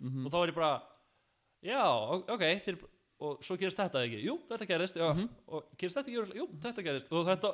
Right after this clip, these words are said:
Speaker 2: og það var sem, já, kom, ég veit ekki hvað kom mér í gegnum þessa sýningu, en það, þetta var bara öðru, þetta var bara svo skringilega heillandi.
Speaker 1: Já, það er það bara það að sitja í leikhúsi
Speaker 2: Já.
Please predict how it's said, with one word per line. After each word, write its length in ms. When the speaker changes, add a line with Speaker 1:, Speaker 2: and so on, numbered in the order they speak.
Speaker 2:
og 140
það 140
var 120
sem, 220
já, 220
kom, 460
ég 120
veit 100
ekki 140
hvað 100
kom 180
mér 300
í 120
gegnum 220
þessa 160
sýningu, 420
en 140
það, 260
þetta 140
var 120
bara 220
öðru, 580
þetta 80
var 80
bara 80
svo 140
skringilega 680
heillandi. 540
Speaker 1:
Já, 200
það 160
er 160
það 80
bara 160
það 80
að 80
sitja 440
í 60
leikhúsi 400
Speaker 2:
Já. 80